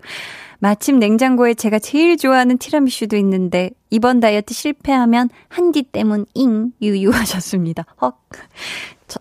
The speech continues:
저 때문이요? 아, 어떡하지? 저도 갑자기 갈등이 오네요. 우리 시온님,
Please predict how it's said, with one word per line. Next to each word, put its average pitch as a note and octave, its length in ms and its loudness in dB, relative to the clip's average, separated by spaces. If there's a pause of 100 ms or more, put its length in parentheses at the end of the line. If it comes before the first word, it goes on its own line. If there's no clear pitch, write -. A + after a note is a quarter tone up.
저 - 140 -4
때문이요? G#3 720 2
아, F#3 480 -4
어떡하지? F#3+ 720 -2
저도 G3+ 220 -4
갑자기 F#3 380 -2 (420)
갈등이 G3 440 0
오네요. F3+ 400 2
우리 G#3 140 2
시온님, C#4+ 680 2